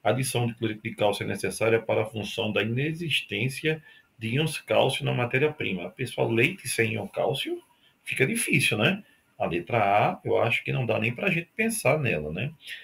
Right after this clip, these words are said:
Letra B, agitação da coalhada é um procedimento que quebra as cadeias polipeptídicas e libera o soro do leite. Pessoal, coalhada, o leite já está coalho, né? Já não tem mais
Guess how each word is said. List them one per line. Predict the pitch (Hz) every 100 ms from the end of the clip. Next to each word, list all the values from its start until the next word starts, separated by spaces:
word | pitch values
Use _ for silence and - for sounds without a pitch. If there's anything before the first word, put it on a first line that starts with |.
| - _
Letra | 110 117 185
B, | 123 104 -
agitação | - 135 156 143 - 135
da | 113
coalhada | - 95 90 78 80 85 92 135 156 - - _
é | 110
um | 120
procedimento | 131 127 135 113 120 120
que | -
quebra | - 117 143 147
as | -
cadeias | - 113 101 113 -
polipeptídicas | - 123 143 - 147 151 160 - 147 151 120 - 110 98 85 78 - - - - _
e | 113
libera | 131 131 101 113
o | 131
soro | - - 113 147 175
do | 135 135 185 247 _ _ _ -
leite. | 104 107 98 -
Pessoal, | - 98 135 113
coalhada, | - 117 123 92 95 139 131 98 90 - _ _
o | 104
leite | 113 117 117
já | 127 135
está | - - 113 147 233 _ _ _ _ _ -
coalho, | 151 175 147 104 117 98 87
né? | 92 113
Já | 117
não | 131 120
tem | 117 131
mais | 117 104 107 147 -